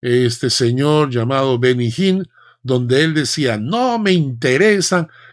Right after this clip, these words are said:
calles de oro en el cielo, yo quiero el oro ahora, aquí lo quiero, yo quiero el oro ahora". Entonces esta persona, que es muy conocido para,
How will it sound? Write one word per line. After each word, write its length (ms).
calles 500
de 160
oro 280
en 100
el 160
cielo, 560
yo 380
quiero 320
el 200
oro 540
ahora, 720
aquí 480
lo 180
quiero, 420
yo 220
quiero 600
el 280
oro 540
ahora". 720
Entonces 580
esta 320
persona, 640
que 140
es 60
muy 260
conocido 720
para, 260